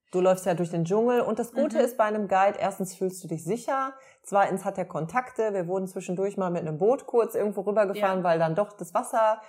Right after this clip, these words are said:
Speaker 1: der Wasserstand zu hoch war. Außerdem zeigt er euch so ein paar ähm, Tiere, Urzeitkrebse und so. Und dann hast du noch den Vorteil, dass du zwischendurch mal eine Kokosnuss auf die Faust kriegst
Speaker 2: Mhm.
Speaker 1: und dich ein bisschen erfrischen kannst. Also besser geht's nicht.
Speaker 2: Ja, das war super.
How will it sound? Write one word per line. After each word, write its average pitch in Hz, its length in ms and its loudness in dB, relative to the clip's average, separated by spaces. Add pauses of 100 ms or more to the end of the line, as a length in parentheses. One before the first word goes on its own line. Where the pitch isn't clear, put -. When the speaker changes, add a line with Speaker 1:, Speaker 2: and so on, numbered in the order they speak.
(120)
Speaker 1:
der 170 80 -6
Wasserstand 208 500 -2
zu 196 140 -6
hoch 196 300 0
war. 185 260 -4 (300)
Außerdem 196 680 2
zeigt 196 300 -6
er 170 80 0
euch 175 160 0
so 180 80 -2
ein 175 80 -2
paar 160 420 -2 (260)
ähm, 165 280 -4
Tiere, 208 640 2
Urzeitkrebse 185 880 -2
und 175 200 -2
so. 175 360 0
Und 170 300 -4 (180)
dann 185 540 0
hast 185 200 -10
du 175 60 -6
noch 175 140 -6
den 160 140 -10
Vorteil, 160 380 -6
dass 165 140 -10
du 160 80 -12
zwischendurch 165 460 -12
mal 156 60 -8
eine 156 140 -8
Kokosnuss 180 480 -6
auf 165 200 -6
die 165 340 -4
Faust 175 380 2
kriegst 208 320 -4
Speaker 2:
Mhm. - 140 -4
Speaker 1:
und 160 200 -4
dich 165 160 -4
ein 165 60 -4
bisschen - 200 -14
erfrischen 156 460 -16
kannst. 147 400 -18
Also - 340 -20 (520)
besser 160 260 -8
geht's 143 300 -10
nicht. 131 260 -14
Speaker 2:
Ja, 202 160 -8
das - 160 -18
war 202 100 -10
super. 196 440 -18